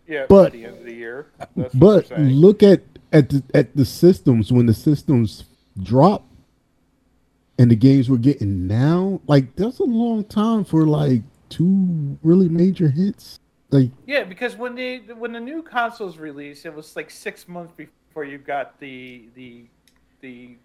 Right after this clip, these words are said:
Speaker 1: gold standard, the first gold standard game for a console.
Speaker 2: it, it, when the first console dropped, they had an exclusive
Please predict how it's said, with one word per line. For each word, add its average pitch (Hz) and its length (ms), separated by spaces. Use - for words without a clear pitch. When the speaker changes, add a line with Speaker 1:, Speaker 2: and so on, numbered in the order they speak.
Speaker 1:
gold 147 260
standard, 123 640
the - 60
first 156 300
gold 143 240
standard 127 400
game 113 220
for 107 220
a - 20
console. 92 460
Speaker 2:
it, 196 220
it, 226 140
when 196 260
the 208 120
first 269 400
console 240 600
dropped, 123 720
they 147 200
had 131 340
an 113 120
exclusive 110 840